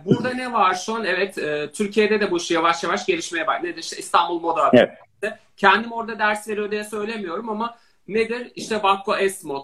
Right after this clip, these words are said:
Speaker 1: Bunların artması bence bu işin öneminin daha iyi kavranmasına neden oluyor.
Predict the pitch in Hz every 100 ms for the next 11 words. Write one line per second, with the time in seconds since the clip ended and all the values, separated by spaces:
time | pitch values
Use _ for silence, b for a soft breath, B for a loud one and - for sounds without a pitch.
0 | - 208 233 262 180 190 190 208 196 196
1 | - 208 311 - 196 220 233 214 262 185
2 | 175 240 220 - 214 214 185 190 202 208
3 | 208 208 277 - 196 202 233 226 - 190
4 | 190 190 190 190 - 175 156 143 120 110